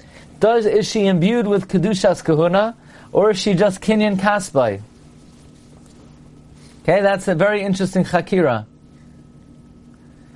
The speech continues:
I want to show you the lashon of the Kiryas Sefer. The Kiryas Sefer says,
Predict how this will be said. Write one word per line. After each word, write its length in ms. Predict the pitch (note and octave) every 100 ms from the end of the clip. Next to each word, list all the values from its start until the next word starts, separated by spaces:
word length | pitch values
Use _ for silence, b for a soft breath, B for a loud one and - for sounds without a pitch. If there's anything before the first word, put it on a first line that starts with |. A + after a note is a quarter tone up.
| B B
I 60 | D3
want 120 | F#3
to 40 |
show 160 | F#3 G#3+
you 80 | G3
the 120 | F#3
lashon 340 | F#3+ F#3+ F#3
of 60 | F3+
the 60 | E3
Kiryas 480 | - G3 F#3+ F3+
Sefer. 640 | F3+ G3 G3 F#3+ B2 G#2+ G#2+ - _ - - B B B B B B -
The 80 | C#3
Kiryas 440 | - G3+ G3 F3+
Sefer 480 | F3 G3 F#3 F#3+ D#3
says, 580 | C3 F3 F#3 G#3+ F#3